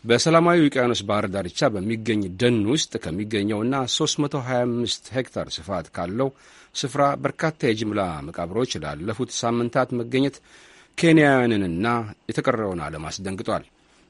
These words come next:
ተከታዮቹ ሕይወታቸውን እንዲያጡ አድርጓል የተባለው የቤተ ክርስቲያኑ መሪ ፖል መኬንዚ በርካታ ክሶች ቀርበውበታል። መርማሪዎች ትናንት ሦስተኛ ዙር አሰሳቸውን ሲጀምሩ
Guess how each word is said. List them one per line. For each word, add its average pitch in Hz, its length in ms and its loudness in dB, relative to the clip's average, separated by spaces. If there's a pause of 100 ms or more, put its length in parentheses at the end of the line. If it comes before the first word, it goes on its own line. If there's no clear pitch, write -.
(140)
ተከታዮቹ 107 720 -2 (140)
ሕይወታቸውን 123 600 0
እንዲያጡ 104 640 2
አድርጓል 87 400 -4
የተባለው 107 460 -2
የቤተ 90 340 -4
ክርስቲያኑ 104 480 -4
መሪ 117 200 0 (600)
ፖል 151 200 6
መኬንዚ 131 500 2 (460)
በርካታ 101 720 -6
ክሶች - 380 -6
ቀርበውበታል። 95 640 -6 (520)
መርማሪዎች 156 500 6
ትናንት 147 320 2 (100)
ሦስተኛ 131 600 0
ዙር 110 180 0
አሰሳቸውን 98 640 -4
ሲጀምሩ 123 420 0